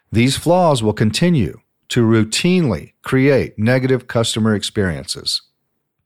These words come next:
I once saw a call center study in the Harvard Business Review magazine that advocated against the concept of delighting customers.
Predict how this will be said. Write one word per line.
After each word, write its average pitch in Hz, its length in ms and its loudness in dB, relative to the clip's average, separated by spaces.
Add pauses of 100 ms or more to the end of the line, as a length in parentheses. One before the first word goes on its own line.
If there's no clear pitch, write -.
(760)
I 139 100 2
once 185 260 2
saw 135 420 2
a 107 360 2 (360)
call 131 240 0
center 117 380 0
study 127 600 0 (300)
in 104 120 0
the 98 100 0
Harvard 120 400 2
Business 117 380 0
Review 110 260 2
magazine 113 680 0 (340)
that 113 160 2
advocated 160 600 2
against 120 360 0
the 104 80 -4
concept 117 680 -2
of 92 100 -4
delighting 110 500 2
customers. 92 760 -6